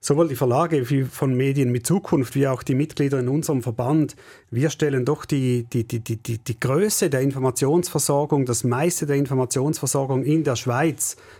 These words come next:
sicher privatwirtschaftlich finanziert, über den Werbemarkt, über den Nutzermarkt.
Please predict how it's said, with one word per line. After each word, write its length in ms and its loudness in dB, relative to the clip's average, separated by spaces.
sicher 560 0
privatwirtschaftlich 1300 -2
finanziert, 640 0
über 140 -2
den 200 2
Werbemarkt, 800 0
über 300 0
den 180 0
Nutzermarkt. 880 0